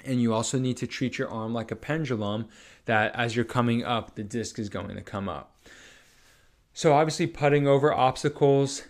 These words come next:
is super helpful. Navigating around things is a great way to use the push putt. I have also found that on windy days, sometimes on windy days,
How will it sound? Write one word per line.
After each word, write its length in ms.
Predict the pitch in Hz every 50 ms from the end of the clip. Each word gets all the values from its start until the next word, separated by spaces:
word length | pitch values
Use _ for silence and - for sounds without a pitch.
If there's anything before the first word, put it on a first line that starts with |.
| _ _ -
is 100 | 120 -
super 360 | - - 127 120 - 120 107
helpful. 640 | 107 120 127 131 - - - 139 131 127 127 127 120
Navigating 580 | 117 113 110 117 117 123 120 123 123 120 117
around 420 | 113 110 110 110 113 113 113 113 -
things 360 | 123 117 117 117 117 120 123
is 160 | 107 117 104
a 40 | 104
great 300 | 98 107 113 107 95 92
way 240 | 107 107 104 104 107
to 200 | 101 - - 107
use 420 | 98 98 104 104 104 101 95 98
the 100 | - 95
push 360 | - - - 117 117 - -
putt. 460 | - - 110 104 104 107 - - _ - - - - - - -
I 120 | - 120 120
have 160 | 123 123 123
also 420 | - - 147 160 170 170 - 202
found 500 | 180 - - - 151 135 131 135 139 139 127
that 180 | 113 110 -
on 440 | 113 107 107 107 104 113 - 143 117
windy 440 | 113 156 202 220 226 214 202 160 131
days, 360 | 110 110 104 98 104 113 -
sometimes 720 | - - 226 220 196 - 151 117 110 107 107 120 123 -
on 300 | - - 131 127 123 120
windy 400 | 127 156 165 165 135 127 117 107
days, 540 | 104 104 95 95 98 95 104 104 - -